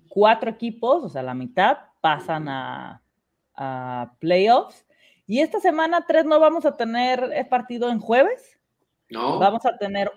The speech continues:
Speaker 1: uno en sábado, que va a ser Vegas Vipers <laughs> contra los Sea Dragons, que espero, y los Sea Dragons ya ahora sí saquen el win <laughs> contra los Vipers. Debería ser eso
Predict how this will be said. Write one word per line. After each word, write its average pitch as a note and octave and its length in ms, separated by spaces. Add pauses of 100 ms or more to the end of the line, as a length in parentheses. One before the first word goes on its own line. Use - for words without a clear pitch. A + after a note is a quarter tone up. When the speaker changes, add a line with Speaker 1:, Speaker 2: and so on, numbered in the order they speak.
Speaker 1:
uno D#4 240
en D#4+ 100
sábado, C4+ 540
que F#3+ 80
va F#3 100
a F#3+ 80
ser F3+ 380 (180)
Vegas A3 520
Vipers B3 600 (200)
<laughs> - 340
contra E3+ 400
los E3+ 220
Sea A#3+ 140
Dragons, C4+ 460
que F#3 80
espero, A3 640 (280)
y F3 100
los F#3+ 200
Sea G#3+ 160
Dragons A3 680 (260)
ya E3 200
ahora G3+ 260
sí G3 100
saquen F#3 720
el E3 220
win B3+ 440 (280)
<laughs> G#3+ 320
contra G3 560 (420)
los E3 320
Vipers. A3 460
Debería G3+ 540
ser F3+ 280
eso F3 720